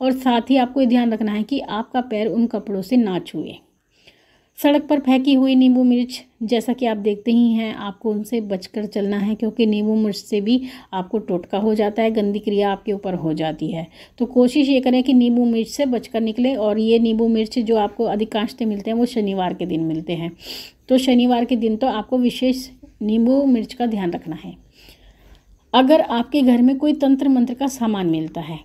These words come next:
क्योंकि ऐसे समय पर लोग घर के बाहर भी तंत्र मंत्र कर देते हैं, घर की छतों पर आपको तंत्र मंत्र के सामान मिल सकते हैं, जिसमें आपको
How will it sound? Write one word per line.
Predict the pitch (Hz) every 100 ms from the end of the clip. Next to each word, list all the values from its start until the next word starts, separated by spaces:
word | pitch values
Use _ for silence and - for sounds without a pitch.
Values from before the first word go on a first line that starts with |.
| _
क्योंकि | 240 240 285
ऐसे | 214 - - 226 220 285
समय | 262 220 208
पर | 240
लोग | 240 233 233
घर | 220
के | 214 240
बाहर | 208 196
भी | 208
तंत्र | 226 220 214 214
मंत्र | 202 214
कर | 185 175
देते | 185 180 190
हैं, | 220 226
घर | 196 196
की | 247
छतों | 240 190 220
पर | 220 214
आपको | 190 -
तंत्र | 220 220 208 220
मंत्र | 208 220
के | - 214
सामान | 214 190 190
मिल | 190 180
सकते | 175 185 - 185
हैं, | 208 - - - - _
जिसमें | 220 220 240 233
आपको | 196 196 - - 233 220